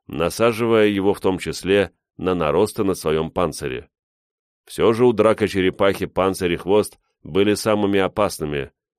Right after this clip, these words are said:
и неровно растущие шипы на спине делали его далеко не самым простым противником. Лива,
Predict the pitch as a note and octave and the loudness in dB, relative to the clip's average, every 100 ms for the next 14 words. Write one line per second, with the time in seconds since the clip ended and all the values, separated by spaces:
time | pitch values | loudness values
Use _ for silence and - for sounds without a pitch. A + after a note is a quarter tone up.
0 | _ - F#2 G2+ A2 G#2 G2+ F#2+ - G2 | _ -6 0 4 4 4 2 2 0 -4
1 | - E2+ - E2+ F#2+ E2+ C#2 - D2 E2 | -4 -6 -6 -6 -4 -4 -4 -6 -6 -2
2 | G2+ - _ _ _ - C2+ F2 A#2+ B2+ | -4 -6 _ _ _ -20 -6 0 2 2
3 | B2 B2 A2+ G2+ F#2+ F#2 G#2 G2+ F#2+ - | 4 2 2 0 0 0 2 2 0 -4
4 | F2 G2 F2+ F2 F2+ G#2 A2 G#2 G#2 - | -4 -2 -2 -2 0 0 0 0 0 -2
5 | D2 C#2+ D#2+ - D#2 C#2 - C2 A#1+ _ | -8 -4 -4 -4 -6 -8 -8 -10 -10 _
6 | _ _ _ _ _ _ _ _ _ - | _ _ _ _ _ _ _ _ _ -10
7 | D#2+ B2 F2+ C#2+ | -2 0 2 -2